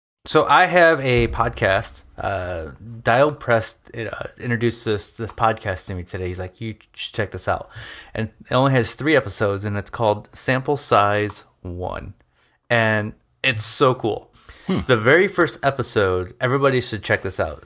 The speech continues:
Speaker 1: It, he calls it the Fiverr Song Project. And so he, he wrote and recorded a song, and, uh, which sounds pretty good, and it's his style of music. And what he did was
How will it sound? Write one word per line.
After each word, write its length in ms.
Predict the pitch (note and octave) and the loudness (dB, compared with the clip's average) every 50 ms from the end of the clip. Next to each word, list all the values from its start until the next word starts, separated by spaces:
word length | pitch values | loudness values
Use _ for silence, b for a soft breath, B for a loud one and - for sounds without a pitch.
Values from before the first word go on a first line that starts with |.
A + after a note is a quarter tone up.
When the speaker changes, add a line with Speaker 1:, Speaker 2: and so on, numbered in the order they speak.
| - | -14
Speaker 1:
It, 220 | - - A#2+ B2+ - - _ - | -8 -8 -8 -8 -8 -12 _ -14
he 180 | - - C3+ | -8 -8 -4
calls 240 | - - D#3+ E3 D#3+ | 0 0 2 2 2
it 140 | E3+ - - | 0 -2 -2
the 80 | A#2+ | -4
Fiverr 420 | - - C3 A#2+ C3 C3 B2+ C3+ A#2+ | -2 2 4 4 4 4 2 2 0
Song 340 | - - A#2 A2 A2 G#2 G2 | 2 2 2 2 0 -2 -4
Project. 580 | - - G#2+ F#2+ G2+ G2 - G2+ - - - - B B B B B B B B | -4 -4 -2 -2 -2 -4 -6 -10 -12 -14 -16 -18 B B B B B B B B
And 100 | A#2 - | -6 0
so 220 | - C3 A#2+ A#2 | 4 6 6 4
he, 480 | A2+ A2+ - D3 D#3 D3+ D3+ D3+ D3+ C#3+ | 4 0 -2 -2 -2 -2 -4 -4 -6 -8
he 240 | D3 - - D#3 | -12 -8 -6 -4
wrote 320 | C#3+ B2 B2 B2+ E3 F3+ - - | 0 2 4 4 4 2 -2 -6
and 120 | E3 E3 | -4 -4
recorded 480 | E3+ E3+ - - D3 C#3 B2+ B2+ A2+ F#2 | -4 -4 -2 0 2 2 2 0 -2 -4
a 60 | F#2+ | -6
song, 500 | - - A#2 G2+ F#2 C#2+ - - A2 - _ _ _ - - _ _ _ _ _ _ _ _ _ _ - - - - - - | -4 -2 0 0 0 -2 -6 -10 -18 -20 _ _ _ -20 -20 _ _ _ _ _ _ _ _ _ _ -20 -20 -20 -10 -4 0
and, 480 | B2+ A#2+ A#2 A#2 A2+ A2+ A2 G#2 G2+ B B B B B B B B B B - | 2 2 4 4 4 4 2 2 -2 B B B B B B B B B B -4
uh, 280 | F2 E2+ E2 D2+ - - - | -2 -2 -2 -2 -4 -6 -6
which 160 | - - - - - - _ | -6 -6 -6 -8 -16 -16 _
sounds 300 | - - G#2+ G#2 G#2+ - | 0 0 2 2 0 -2
pretty 200 | - - B2+ C#3 | -4 -4 -4 -2
good, 260 | - - D#3 G#2+ F#2 - | 2 2 2 2 2 -2
and 420 | - G2+ F#2+ F2+ F2 F#2 F2 - | -8 -8 -6 -8 -8 -10 -12 -12
it's 280 | A2 G2+ - - - - _ _ - | -12 -12 -12 -14 -20 -20 _ _ -12
his 160 | F2 F2+ - | -12 -10 -8
style 320 | - - - F#2 F#2 G#2 | -6 -2 -2 0 0 0
of 80 | B2 D#3 | -2 -2
music. 320 | G#3 A3+ - G#2+ F#2+ - - - _ _ _ - - - - _ _ _ _ - - _ - C3+ | -2 -2 -2 -4 -6 -6 -10 -20 _ _ _ -14 -14 -14 -16 _ _ _ _ -20 -20 _ -4 0
And 540 | C3+ C#3 C#3 C#3 C#3 C#3 C3 B2 C3 C3+ | 2 2 4 4 2 2 0 -4 -4 0
what 140 | C#3 C#3+ C3 | 0 0 0
he 380 | - - A2+ - - - E3+ F3+ | 0 -6 -14 -14 -8 -4 -2 2
did 240 | F3 G#3+ A3+ A3 - | 4 2 2 4 2
was 400 | A2+ G2+ G2 G#2 A2+ A2+ - | 2 2 2 2 -2 -6 -10